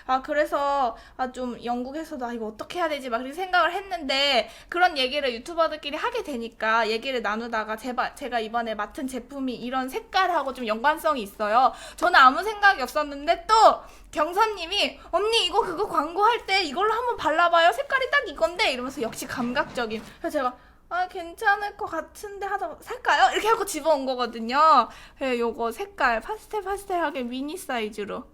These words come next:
이거는 또 백화점에서 산 건데 왠지 좋아 보여서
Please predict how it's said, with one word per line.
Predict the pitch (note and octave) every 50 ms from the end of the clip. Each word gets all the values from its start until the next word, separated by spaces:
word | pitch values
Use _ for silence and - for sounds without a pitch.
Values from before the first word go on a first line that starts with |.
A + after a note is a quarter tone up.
| - -
이거는 | F#4+ - C#4+ F4+ F#4 F#4 F#4 F#4 F#4
또 | F4+ E4+
백화점에서 | E4+ D4+ F4 F4 - - C5+ C5+ C5 A#4+ A#4 G#4+ G4+ F#4
산 | F4 F4+ E4+ D#4+
건데 | D#4+ D4+ C#4+ C4+ A#3
왠지 | B3 C4+ D#4 D#4+ D#4 D#4
좋아 | C#4 C4+ C4 C4 C4
보여서 | C4 B3+ B3 A#3+ A#3+ A#3+ B3 A3+ A#3 A#3+ B3 A#3+ A3+ - -